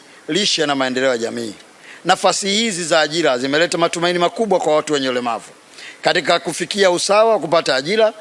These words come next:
kwa utumishi wa umma. Lakini naendelea kukushukuru na kukupongeza kwa niaba ya Mheshimiwa Rais, jinsi ambavyo tumeweza kusimamia ile asilimia tatu ya wenye ulemavu wanapokwenda kwenye ajira. Mheshimiwa Waziri Mkuu,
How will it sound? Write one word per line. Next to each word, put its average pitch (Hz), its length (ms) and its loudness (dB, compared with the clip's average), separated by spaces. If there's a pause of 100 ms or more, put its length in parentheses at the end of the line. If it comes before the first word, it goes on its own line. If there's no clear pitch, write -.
(220)
kwa 165 100 4
utumishi 151 380 0
wa 131 80 2
umma. 123 220 -4 (460)
Lakini 175 300 0
naendelea 170 400 2
kukushukuru 160 600 -2
na 147 100 0
kukupongeza 135 680 -4 (460)
kwa 180 120 4
niaba 175 300 4
ya 151 60 2
Mheshimiwa 135 380 -2
Rais, 127 300 -2 (420)
jinsi 180 280 0
ambavyo 180 260 4
tumeweza 175 420 0
kusimamia 151 720 -2 (340)
ile 170 220 2
asilimia 165 540 0
tatu 180 360 0
ya 156 100 2
wenye 151 220 2
ulemavu 143 640 -2 (200)
wanapokwenda 135 600 0
kwenye 117 240 -4
ajira. 107 340 -4 (800)
Mheshimiwa 175 280 2
Waziri 135 240 0
Mkuu, 127 360 -2